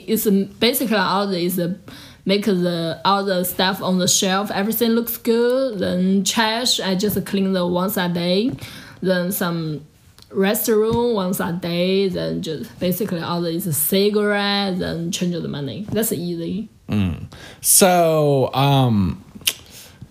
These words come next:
Speaker 2: I, I heard there's, uh, somebody there that doesn't really like if you, uh, maybe eat some chicken or something like that.
Speaker 1: Oh, yeah, this is bull crap. <laughs> One day I going to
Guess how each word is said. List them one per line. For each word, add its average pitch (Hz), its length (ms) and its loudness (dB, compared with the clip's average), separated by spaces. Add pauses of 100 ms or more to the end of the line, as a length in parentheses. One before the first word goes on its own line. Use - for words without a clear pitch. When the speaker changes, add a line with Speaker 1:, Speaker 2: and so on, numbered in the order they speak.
(640)
Speaker 2:
I, 165 340 4
I 165 40 4
heard 208 260 4
there's, 175 260 2
uh, 143 220 4
somebody 160 480 4
there 131 240 4
that 113 120 0
doesn't 120 300 4
really 110 220 4
like 117 440 2
if - 260 0
you, 107 160 4
uh, 87 420 2 (120)
maybe 92 360 0
eat 107 160 0
some 98 240 2
chicken 135 840 4
or - 160 2
something 311 200 4
like 311 240 2
that. 294 200 4
Speaker 1:
Oh, 277 40 2
yeah, 262 320 0
this 226 240 -2
is 202 120 0
bull 185 380 0
crap. 170 420 2
<laughs> 269 580 0
One 302 300 4
day 311 240 2
I 254 180 0
going 254 320 0
to 226 200 2